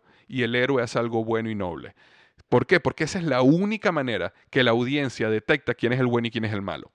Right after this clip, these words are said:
Si tú quieres que la audiencia crea o piense que una persona es generosa, necesita hacer un acto de generosidad. No simplemente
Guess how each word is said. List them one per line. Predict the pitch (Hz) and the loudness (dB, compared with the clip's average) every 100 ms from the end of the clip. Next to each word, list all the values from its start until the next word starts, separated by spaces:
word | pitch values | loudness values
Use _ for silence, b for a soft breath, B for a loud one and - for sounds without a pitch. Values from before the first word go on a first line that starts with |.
| B B B B | B B B B
Si | - 143 | -6 -4
tú | |
quieres | 180 220 226 | -2 2 4
que | - | 4
la | 143 | 2
audiencia | 120 131 160 147 117 95 - b b b - | 2 2 2 0 -2 -6 -6 b b b -6
crea | 139 139 135 92 - | 0 2 4 2 -2
o | |
piense | 110 - 147 139 - | -6 -2 -2 -2 -4
que | 123 | -6
una | 156 | -4
persona | 139 113 135 143 113 | -6 -4 -2 -2 -4
es | |
generosa, | 110 147 127 113 165 - 104 - b b | -6 -6 0 2 2 0 -6 -6 b b
necesita | 135 135 - 117 - 214 185 | -2 0 0 -4 -2 -2 -2
hacer | 117 127 | 0 2
un | 131 | 4
acto | 131 131 | 0 -2
de | |
generosidad. | 131 110 101 104 101 | -2 -2 -2 -2 -2
No | 123 | -2
simplemente | - 214 208 190 185 - 180 | -4 -4 -4 -4 -4 -4 -6